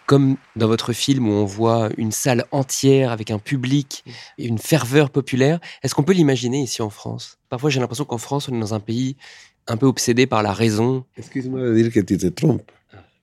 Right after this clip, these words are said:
Speaker 2: parce qu'avec cette psychomagie, je suis les présenté dans les, les grands théâtres là qu'il y a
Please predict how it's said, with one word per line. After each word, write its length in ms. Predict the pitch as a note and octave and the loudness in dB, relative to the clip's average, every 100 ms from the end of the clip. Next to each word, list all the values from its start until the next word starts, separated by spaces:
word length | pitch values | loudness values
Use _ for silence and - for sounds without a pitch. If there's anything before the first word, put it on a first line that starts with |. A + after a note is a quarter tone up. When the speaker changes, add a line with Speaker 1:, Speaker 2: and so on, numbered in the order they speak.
| _ | _
Speaker 2:
parce 160 | G2 - | -4 0
qu'avec 300 | F2 G2+ G2 | 2 2 2
cette 220 | B2+ A2+ | 2 2
psychomagie, 760 | - G#2 B2 B2+ A#2+ A#2 C3+ - _ _ _ _ _ _ _ - | 0 0 2 2 4 2 2 -4 _ _ _ _ _ _ _ -6
je 140 | F#2 | -4
suis 180 | - A2 | 0 2
les 120 | G#2+ | 2
présenté 640 | F#2+ F2+ G2 F2+ - A#2 | 2 0 0 0 2 4
dans 160 | G#2+ E2+ | 4 0
les, 220 | D#2 D#2 | -2 -4
les 200 | D2+ E2 | -4 -2
grands 180 | F2 F#2+ | 0 -2
théâtres 340 | E2+ A2 A2 F#2+ | 2 0 0 -2
là 160 | F#2 | -2
qu'il 160 | F2 F2 | -4 -4
y 80 | |
a 100 | F#2 | -4